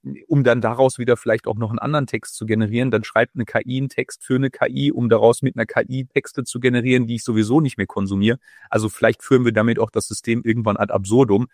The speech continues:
Das können wir vielleicht noch mal in zwei, drei Jahren oder in fünf oder zehn Jahren ein bisschen rückwirkend, ähm, diskutieren. Aber ich denke, aktuell guter, uniker Content, den ich wirklich neu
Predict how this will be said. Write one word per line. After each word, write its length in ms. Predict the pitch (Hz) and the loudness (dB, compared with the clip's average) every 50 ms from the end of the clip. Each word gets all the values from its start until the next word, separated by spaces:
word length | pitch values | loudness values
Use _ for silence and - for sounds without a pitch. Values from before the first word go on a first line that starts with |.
| _ _ _ _ | _ _ _ _
Das 160 | - 101 - | -10 -10 -6
können 160 | - - 113 | -4 -2 0
wir 80 | 120 110 | 0 -2
vielleicht 320 | - - 104 107 - _ | 0 2 0 0 2 _
noch 140 | - 104 95 | -8 -6 -4
mal 80 | 113 107 | -4 -4
in 120 | 101 101 | -4 -6
zwei, 180 | - - 107 110 | -2 0 0 0
drei 180 | 107 104 104 107 | 2 2 2 2
Jahren 280 | 104 98 101 107 113 | 4 2 2 2 0
oder 200 | 113 101 104 101 | 0 0 0 0
in 100 | 107 98 | 0 -2
fünf 240 | - - 120 131 127 131 | -2 -2 -2 -2 -2 -4
oder 200 | 107 107 98 - | -2 -2 -2 -2
zehn 240 | - - 127 127 | 0 0 0 0
Jahren 240 | 117 104 101 98 101 | 0 0 0 0 0
ein 60 | 101 | 0
bisschen 280 | 104 104 - - - 101 | -2 -4 -4 -4 -4 -2
rückwirkend, 580 | 101 131 127 _ - 107 101 - - 101 101 - _ _ - - - _ _ | -2 -2 -4 _ -2 -2 -2 -2 -2 -6 -6 -6 _ _ -20 -20 -20 _ _
ähm, 380 | - 107 101 101 101 98 101 107 | 0 2 4 4 4 2 0 -4
diskutieren. 720 | 110 104 101 110 - - _ 107 95 - - 110 113 117 - | -4 -2 -4 -2 -4 -4 _ -10 -10 -4 2 2 2 2 2
Aber 220 | - 104 104 104 | 0 0 0 0
ich 80 | 98 - | -2 -2
denke, 340 | - 110 120 110 - - | -2 -2 -2 -2 -6 -4
aktuell 540 | - 117 - _ - - 127 - 117 120 117 - _ _ _ _ _ _ - 101 | -4 -4 -6 _ -6 -6 -2 0 2 0 0 -2 _ _ _ _ _ _ -18 -12
guter, 580 | 98 123 143 165 165 - - 147 139 143 - _ | -6 -4 -4 -4 -6 0 2 2 2 2 0 _
uniker 640 | - 101 98 110 107 104 107 120 151 156 _ - 131 117 | -10 -6 -4 -2 -2 0 0 0 -2 -2 _ -6 -6 -6
Content, 540 | - - - 117 131 - - - 92 85 | -4 -2 -2 -2 -2 -2 -6 -8 -8 -6
den 100 | - 95 | -2 -2
ich 140 | 95 92 - | -2 -2 0
wirklich 320 | 104 113 110 - 113 104 _ | 0 0 0 0 -8 -6 _
neu 480 | 104 101 101 101 110 120 131 135 143 | -2 0 2 6 6 8 8 6 4